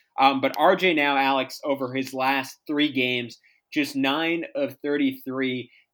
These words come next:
Do you subscribe this just to poor shooting? Because I, I think part of it is his inconsistent, um, usage from Tom Thibodeau. Obviously in the Miami game, getting limited minutes tonight,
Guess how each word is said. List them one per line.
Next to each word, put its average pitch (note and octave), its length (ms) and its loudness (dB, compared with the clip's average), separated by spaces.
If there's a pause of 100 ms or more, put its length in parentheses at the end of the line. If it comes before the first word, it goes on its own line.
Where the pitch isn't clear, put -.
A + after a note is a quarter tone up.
Do F3 100 0
you E3+ 60 2
subscribe E3 720 0
this A#3+ 280 -6
just F#3 480 -2
to - 100 -10
poor C#3+ 320 -4
shooting? F#3+ 520 0
Because C#3+ 520 -2
I, D3+ 200 0
I D#3 60 0
think G3+ 260 -4
part D#3 220 2
of C#3 140 -2
it B2 100 0
is A2+ 220 -4
his A#2 320 -8 (120)
inconsistent, C#3+ 960 -6 (200)
um, A#2 400 -4
usage C#3+ 560 -2 (260)
from D3 120 -6
Tom C#3 300 -2
Thibodeau. C#3 340 0
Obviously C#3+ 460 -2
in C#3+ 60 -2
the C3+ 80 -2
Miami B2+ 380 -2
game, B2+ 300 -2
getting B2 260 -6
limited B2+ 320 -4
minutes A#2+ 320 -8
tonight, C3 420 -4